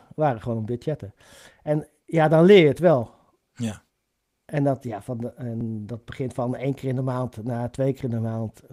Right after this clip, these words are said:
Speaker 1: tot, eh, nu een paar keer per dag.
Speaker 2: Ja, ja. Wer-, werk jij, als we nu even snel doorspoelen naar nu, ehm, bij, doe je alles vanuit huis of ga je nog steeds
Speaker 1: Nee, ik ga
Speaker 2: studio's
Speaker 1: nog
Speaker 2: in?
Speaker 1: steeds naar studio's. Ik doe ook veel thuis.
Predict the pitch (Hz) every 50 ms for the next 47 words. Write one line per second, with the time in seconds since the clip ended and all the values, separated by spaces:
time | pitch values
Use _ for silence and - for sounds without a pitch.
0 | _ _ _ 135 120 117 - - - - - 120 113 113 104 104 110 104 - -
1 | _ _ _ _ _ _ _ _ _ _ - _ _ _ _ _ _ - 117 117
2 | 123 120 107 113 107 - 127 113 113 - - 110 104 - 110 107 135 123 - _
3 | _ _ _ _ _ _ _ _ _ _ _ _ _ _ _ - 117 117 117 117
4 | 117 117 107 98 - _ _ _ _ _ _ _ _ - 131 143 156 - 147 143
5 | 151 151 - 156 151 151 143 143 143 143 120 113 120 117 117 113 107 107 101 -
6 | 127 113 110 117 120 117 - 139 127 117 117 113 117 123 123 120 - _ _ _
7 | _ _ _ _ _ - 127 123 123 120 123 120 120 123 127 - - - - -
8 | _ _ _ 143 _ _ _ _ 131 131 135 131 117 151 156 151 156 151 139 -
9 | 147 127 117 101 98 123 151 214 - - 165 139 - - - 156 147 147 143 131
10 | - - 139 143 139 - - - - - - 170 170 156 139 180 - 156 175 175
11 | 180 135 - - 185 202 196 - 170 170 165 - - - 190 190 175 170 165 175
12 | 180 180 175 - - 135 _ _ _ _ - - - - _ _ _ _ _ _
13 | _ 175 165 151 170 185 185 180 - 180 170 160 147 - 135 139 180 240 240 -
14 | - - - _ _